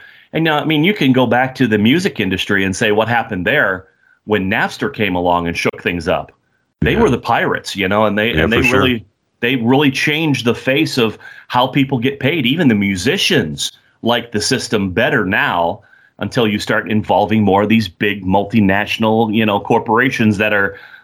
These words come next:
Speaker 1: are stealing money out of the pockets of the performers and the people who buy the music.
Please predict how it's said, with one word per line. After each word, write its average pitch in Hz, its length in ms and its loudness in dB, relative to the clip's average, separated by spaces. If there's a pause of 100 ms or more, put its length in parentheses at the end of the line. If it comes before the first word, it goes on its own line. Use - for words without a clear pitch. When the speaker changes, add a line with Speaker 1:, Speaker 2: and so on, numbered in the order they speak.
Speaker 1:
are 95 140 0
stealing 123 480 0
money 127 260 2
out 104 120 0
of 104 40 -2
the 107 60 0
pockets 117 440 0
of 104 60 -6
the 104 80 0
performers 127 580 2
and 175 280 -2
the - 40 0
people 139 300 2
who 135 80 4
buy 120 200 0
the 123 80 0
music. 143 360 2